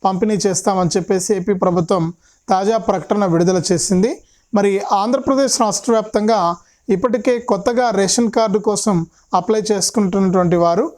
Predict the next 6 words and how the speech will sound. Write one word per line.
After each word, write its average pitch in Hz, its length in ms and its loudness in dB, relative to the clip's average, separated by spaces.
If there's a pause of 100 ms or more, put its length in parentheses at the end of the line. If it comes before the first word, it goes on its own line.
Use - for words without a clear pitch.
(340)
అలాగే 233 240 0 (120)
మనకు 208 280 0 (360)
ఇప్పటికే, 226 360 0 (640)
ఆ, - 20 2 (600)
ఏదైతే 220 300 0 (100)
పాత 214 200 -2